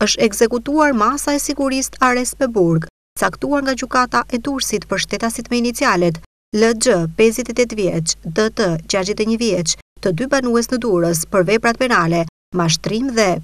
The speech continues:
pastrimi i produkteve të veprës penale ose veprimtarisë kriminale. Për shtetasit A K, tridhjetë e tre vjeç, G N, dyzet e katër vjeç, të dy banues në Durrës për veprat penale, pastrim i produkteve të veprës penale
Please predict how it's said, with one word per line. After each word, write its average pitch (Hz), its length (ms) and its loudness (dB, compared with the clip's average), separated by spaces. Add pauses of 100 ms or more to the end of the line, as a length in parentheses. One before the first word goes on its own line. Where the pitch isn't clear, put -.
pastrimi 240 480 -2
i - 40 -10
produkteve 233 600 0
të 226 200 -4
veprës 208 360 -2
penale 175 420 0 (140)
ose 196 340 -2 (380)
veprimtarisë 226 640 0
kriminale. 165 600 2 (580)
Për 294 140 2
shtetasit 170 560 0 (160)
A - 120 6
K, 220 220 2 (200)
tridhjetë 262 340 2
e - 60 -6
tre 269 120 4
vjeç, 170 500 0
G 247 220 4
N, 226 200 2 (200)
dyzet 233 240 0
e 247 80 2
katër 247 280 -2
vjeç, 175 360 2
të 180 160 0
dy 233 160 -6
banues 247 400 0
në 254 80 -2
Durrës 170 400 0 (280)
për 233 160 4
veprat 185 360 -2
penale, 208 460 0 (100)
pastrim 185 480 -2 (140)
i 262 100 0
produkteve 208 600 -2
të 202 220 0 (140)
veprës 226 320 -2
penale 196 420 -2